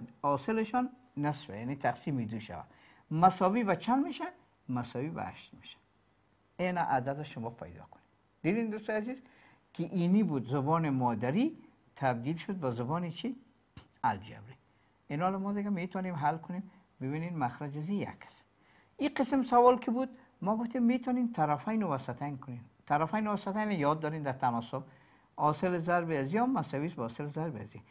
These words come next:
یعنی x جمع پنج مساوی است با دو ضرب هشت، شانزده. خب. این حال x مزاحم چی است؟ پنج.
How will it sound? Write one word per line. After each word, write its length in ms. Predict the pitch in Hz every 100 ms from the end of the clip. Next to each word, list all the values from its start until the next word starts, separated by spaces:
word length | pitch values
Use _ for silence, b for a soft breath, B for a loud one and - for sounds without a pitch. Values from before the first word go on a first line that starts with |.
| b b
یعنی 300 | 139 143 147 156 165 170 185 160
x 60 | 160 - - _ _ _ -
جمع 360 | 120 143 135 127
پنج 640 | 123 - 160 175 190 - - _ _ _ _ _ _ _ _ _ - -
مساوی 460 | 135 - 120 107
است 140 | 107 -
با 100 | 104 - b b b 127
دو 100 | 143
ضرب 300 | 165 185 175
هشت، 260 | 196 233 233
شانزده. 440 | - 110 101 110 - _ _ _ _ _ _ _
خب. 180 | - 95 - b b b
این 200 | - 175
حال 440 | 220 208 214 185 180
x 100 | - - - _ _ _ -
مزاحم 440 | 160 156 156 185 208
چی 180 | -
است؟ 180 | 104 - -
پنج. 200 | 101 101